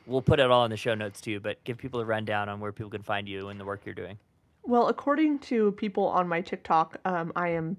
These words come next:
Speaker 2: the queen of hell, so last child of Satan. So you can find me there in hell. No, um, <laughs> I am on TikTok as Queen of the Heathens. I am on Twitter as Queen of Heathens with the, uh, O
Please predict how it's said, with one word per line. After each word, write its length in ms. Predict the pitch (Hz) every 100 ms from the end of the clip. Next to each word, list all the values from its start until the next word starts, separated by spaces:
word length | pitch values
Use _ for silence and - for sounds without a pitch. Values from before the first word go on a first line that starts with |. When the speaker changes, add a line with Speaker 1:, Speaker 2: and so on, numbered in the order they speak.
| -
Speaker 2:
the 60 | -
queen 300 | - 214 180
of 80 | 156
hell, 400 | - 156 143 156
so 380 | - 160 151 147
last 260 | 165 156 -
child 240 | - 160 143
of 80 |
Satan. 360 | - 160 147 151
So 100 | 165
you 80 | 233
can 140 | 277
find 200 | 269 233
me 100 | 208
there 340 | 185 160 170 170
in 120 | 170
hell. 360 | 190 156 151 190 - - - -
No, 260 | 214 190 -
um, 400 | 214 208 190 214 - _ _ _ - -
<laughs> 0 | 302 - - - -
I 140 | 233 277
am 140 | 302
on 140 | 320
TikTok 400 | 311 277 285 262
as 100 | 247
Queen 200 | - 247
of 100 | 240
the 60 | 226
Heathens. 560 | 226 226 220 226 247 - - - - - _ -
I 260 | 208 185
am 260 | 185 190 190
on 400 | 180 165 165 165
Twitter 360 | - 185 196 233
as 220 | 170 170
Queen 420 | - - 175 170
of 320 | - 226 254
Heathens 680 | - 202 190 190 185 202 - -
with 300 | 175 175 -
the, 400 | - 156 156 156
uh, 180 | 151 143 -
O 460 | 170 160 156 156 170